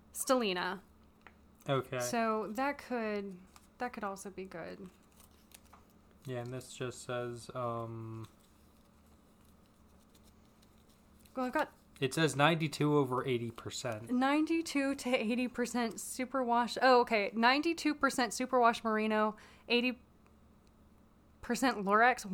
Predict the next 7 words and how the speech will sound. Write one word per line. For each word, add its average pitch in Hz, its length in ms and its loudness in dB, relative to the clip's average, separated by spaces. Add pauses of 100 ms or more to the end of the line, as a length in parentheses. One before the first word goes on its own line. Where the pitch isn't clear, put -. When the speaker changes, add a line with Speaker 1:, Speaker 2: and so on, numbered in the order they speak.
(100)
Speaker 1:
What? - 440 12 (1120)
Speaker 2:
I 131 100 8
think 139 220 0
that 143 120 0
that's 135 220 4
a 127 40 0
misprinted. 110 540 -2